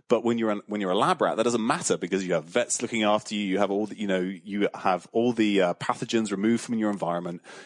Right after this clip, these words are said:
You know, all these things happen that mean that there's no downside to that. Whereas, um, when you're a human in the wild being exposed to, you know, we're talking about the an-, the, the non-vaccinated kids on Vashon Island when you go over there,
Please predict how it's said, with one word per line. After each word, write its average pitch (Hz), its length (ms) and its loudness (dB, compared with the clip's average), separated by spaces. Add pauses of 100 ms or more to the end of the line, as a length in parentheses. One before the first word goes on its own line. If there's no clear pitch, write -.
(100)
You 98 60 2
know, 98 60 4
all 127 180 2
these 120 180 2
things 107 220 -2
happen 98 360 -2
that 90 140 -2
mean 98 220 -2
that 87 100 -8
there's 95 160 -2
no 95 180 0
downside 98 560 0
to - 100 -10
that. 62 220 -10 (420)
Whereas, 92 680 2
um, 87 320 -4
when 101 160 0
you're 95 140 0
a 87 40 -4
human 107 460 -2
in 104 140 -2
the 90 60 0
wild 98 540 2
being 95 160 0
exposed 92 540 0
to, 101 100 2
you 90 380 -2
know, 90 160 -6 (100)
we're 104 80 -6
talking 101 140 -4
about 90 160 0
the 98 80 0
an-, 98 260 0
the, 95 340 -2
the 104 120 0
non-vaccinated 110 640 0
kids 107 280 2
on 101 140 -2
Vashon 104 260 0
Island 92 380 0
when 98 140 -4
you 101 60 -4
go 95 180 0
over 92 180 -2
there, 90 280 -2